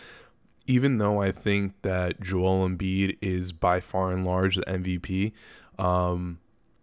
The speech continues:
I don't think that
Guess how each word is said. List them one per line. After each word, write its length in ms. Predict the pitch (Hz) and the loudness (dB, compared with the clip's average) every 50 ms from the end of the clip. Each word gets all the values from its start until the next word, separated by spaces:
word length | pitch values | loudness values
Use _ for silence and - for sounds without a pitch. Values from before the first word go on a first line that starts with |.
| _ _ _ _ _ _ _ _ _ _ _ - - _ _ - - - - _ _ _ _ _ _ - | _ _ _ _ _ _ _ _ _ _ _ -20 -20 _ _ -20 -20 -20 -20 _ _ _ _ _ _ -4
I 140 | - 101 98 | 0 0 0
don't 540 | 98 90 92 - 110 101 104 120 113 - - | 0 -2 -2 2 4 4 4 4 2 -2 -4
think 480 | - - 107 104 104 101 98 - 101 | 0 2 2 2 2 0 -4 -6 -4
that 500 | 98 95 92 92 90 90 90 90 90 92 | -2 0 0 0 2 0 0 0 -2 -4